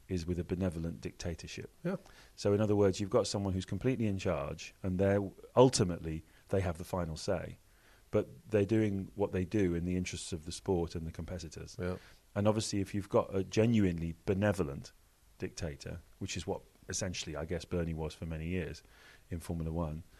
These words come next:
Speaker 1: it works. But when you dilute that, and as he says, you have too much democracy, whilst democracy is absolutely the way that you want to live in Sweden,
Speaker 2: Yeah, yeah,
Speaker 1: and that
Speaker 2: sure.
Speaker 1: we want to live in the U K, uh, and many other countries want to live,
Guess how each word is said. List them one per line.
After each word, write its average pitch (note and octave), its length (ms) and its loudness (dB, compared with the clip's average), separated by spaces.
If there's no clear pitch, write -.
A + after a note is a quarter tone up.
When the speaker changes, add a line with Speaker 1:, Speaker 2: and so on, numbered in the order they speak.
Speaker 1:
it G2+ 120 -2
works. A2+ 520 4
But F#2 200 0
when G#2 160 2
you G2 80 0
dilute G2 420 2
that, D#2 320 -4
and F2+ 200 -4
as D#2+ 140 -6
he F#2 120 -6
says, E2 260 -6
you E2+ 80 -6
have E2 120 -8
too - 120 -4
much E2+ 180 -6
democracy, F#2 580 -6
whilst G2+ 320 4
democracy G#2 540 2
is F#2+ 200 0
absolutely G#2 680 2
the E2+ 100 0
way F2+ 220 4
that F2+ 140 -2
you F#2 120 0
want F2 180 -2
to - 100 -8
live E2+ 180 -6
in D#2+ 100 -6
Sweden, F2 540 -6
Speaker 2:
Yeah, A#2+ 100 2
yeah, F3 100 6
Speaker 1:
and C#3+ 100 6
that G2+ 40 4
Speaker 2:
sure. E3+ 200 4
Speaker 1:
we A#2+ 120 10
want G#2 240 4
to G#2 100 4
live G2 160 4
in G2 80 2
the F#2 80 0
U F#2 180 2
K, G#2 380 4
uh, G2 340 6
and G2+ 180 2
many G#2 200 4
other A2 140 6
countries E2 400 -6
want E2 140 -8
to E2 60 -8
live, E2+ 160 -2